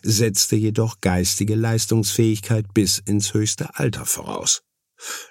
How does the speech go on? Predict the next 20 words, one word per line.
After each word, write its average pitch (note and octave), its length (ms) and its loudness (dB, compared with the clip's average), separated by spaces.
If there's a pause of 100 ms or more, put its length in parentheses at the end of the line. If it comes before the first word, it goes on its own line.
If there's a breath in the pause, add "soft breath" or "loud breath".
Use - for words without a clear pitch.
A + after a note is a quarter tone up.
Daran C#2+ 260 -2
zeigt G#2 320 2
sich F#2+ 240 -2
auch, G2+ 380 0
dass E2 240 -2
die C#2 160 -8
hippocampale F#2 880 0
Demenz G#2+ 460 0 (280 loud breath)
beziehungsweise G2+ 960 2
die F2+ 300 -6
Alzheimer-Krankheit G2+ 1200 -2 (280 loud breath)
ein A2 360 2
Phänomen G#2+ 720 0
der A2 140 0
Neuzeit B2 800 0
beziehungsweise A#2+ 840 0
eine A#2 200 0
moderne G#2 600 0
Zivilisationskrankheit G#2+ 1500 -2
ist. - 320 -4